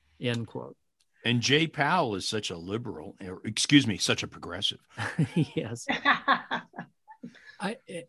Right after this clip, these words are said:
Speaker 1: so
Speaker 2: Isn't
Speaker 1: this,
Speaker 2: that
Speaker 1: this
Speaker 2: it?
Speaker 1: is storm continuing. I find that higher nominal wages accounted for around ten percent of the increase in the U S producer price during twenty,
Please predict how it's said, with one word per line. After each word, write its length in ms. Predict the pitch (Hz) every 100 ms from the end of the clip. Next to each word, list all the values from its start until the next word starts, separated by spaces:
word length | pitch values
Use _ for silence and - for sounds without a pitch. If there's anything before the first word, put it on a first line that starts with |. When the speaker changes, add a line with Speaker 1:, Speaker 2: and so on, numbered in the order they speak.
| -
Speaker 1:
so 180 | -
Speaker 2:
Isn't 140 | 170 151
Speaker 1:
this, 180 | 196 196
Speaker 2:
that 80 |
Speaker 1:
this 180 | 190 196
Speaker 2:
it? 60 | 196
Speaker 1:
is 100 | 151
storm 500 | - 160 147 156 156
continuing. 640 | 156 131 143 139 127 117 123
I 120 | 165
find 360 | 165 208 220
that 120 | 165 135
higher 380 | - 175 220 214
nominal 480 | 160 160 175 165
wages 460 | 139 143 147 147 127
accounted 440 | 135 - 156 151 143
for 280 | 151 131 127
around 360 | 127 120 117
ten 320 | - 180 233
percent 680 | 240 214 - 196 123 - - _ -
of 120 | 127
the 160 | 135 151
increase 460 | 160 - 156 -
in 80 | 143
the 80 | 131
U 220 | 123 127
S 120 | 127
producer 460 | - 131 135 - 135
price 420 | - 131 123 -
during 460 | - 131 123 117 113
twenty, 460 | - 143 151 156